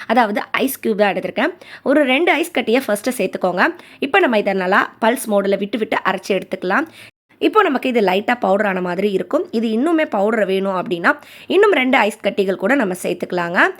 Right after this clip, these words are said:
இப்போ நம்ம மறுபடியும் ரெண்டு ஐஸ் கட்டி சேர்த்து இதை நல்லா அரைச்சு எடுத்துக்கலாம். இப்போ நமக்கு இது ஒரு லிக்விட் கன்சிஸ்டன்சில கிடைக்கும். இதை நம்ம ஒரு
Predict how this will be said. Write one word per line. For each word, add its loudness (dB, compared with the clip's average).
இப்போ 2
நம்ம 2
மறுபடியும் 2
ரெண்டு -2
ஐஸ் -6
கட்டி -4
சேர்த்து -2
இதை -2
நல்லா -2
அரைச்சு -6
எடுத்துக்கலாம். 0
இப்போ 2
நமக்கு 0
இது 4
ஒரு 0
லிக்விட் -2
கன்சிஸ்டன்சில -4
கிடைக்கும். 0
இதை 6
நம்ம 2
ஒரு -2